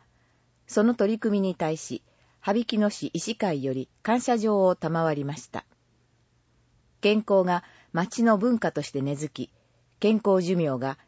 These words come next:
平均寿命に限りなく近づくよう、各種健診の充実や医療費助成、そして健康づくりの施策を今後も実施してまいります。羽曳野市長、北川嗣夫。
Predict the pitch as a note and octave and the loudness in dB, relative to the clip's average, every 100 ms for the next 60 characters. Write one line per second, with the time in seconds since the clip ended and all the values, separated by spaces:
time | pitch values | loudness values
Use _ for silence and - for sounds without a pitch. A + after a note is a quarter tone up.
0 | _ A3 A#3+ B3 A#3 F#3+ F#3+ E3+ C#3 C3+ | _ -2 2 4 2 2 0 0 -2 -6
1 | - - F3+ A#3+ A#3+ B3 F3 - - G3+ | -8 -6 -2 0 2 0 -2 -8 -4 -2
2 | G3 - C3 C#3 A#2+ - _ - - _ | -2 -6 -4 -2 -4 -8 _ -20 -20 _
3 | - G#3+ - - D3 F3 G#3 - F#3+ F3+ | -8 -6 -6 -6 -4 0 -2 -2 -2 0
4 | D#3 C#3 F3 D#3+ D3+ D3+ C#3+ C#3 - - | -2 -2 -2 -2 -6 -4 -2 -2 -6 -6
5 | E3 A3 A3 - E3+ F3+ - C#3 B2 - | 0 2 2 -2 -2 -2 -2 -4 -6 -6
6 | _ _ _ - F3+ - E3 D#3+ _ - | _ _ _ -4 -4 -2 -2 -2 _ 0
7 | A#3+ B3 A#3+ A#3 A3+ G#3+ E3 C3+ C3+ D3 | 0 2 2 2 0 -2 -2 -2 -6 -8
8 | F3+ - D3 C#3 - _ _ - A#3 A3+ | -8 -8 -4 -4 -4 _ _ -2 0 2
9 | A3 G3+ F3 D#3 D#3 G3 F#3+ - D#3+ D3+ | 2 2 0 -4 -6 -6 -4 -2 -2 -4
10 | C#3+ C3 C3+ - - _ _ _ _ _ | -6 -8 -10 -12 -20 _ _ _ _ _
11 | _ _ _ _ _ - A3 A#3 A3 G#3+ | _ _ _ _ _ -4 -4 -2 -2 -2
12 | - F#3+ - C3+ - _ _ _ - - | -4 -8 -6 -6 -6 _ _ _ -20 -2
13 | A3 G#3+ F#3+ F3 - D#3 C#3+ B2+ | 0 2 0 0 -4 -6 -4 -6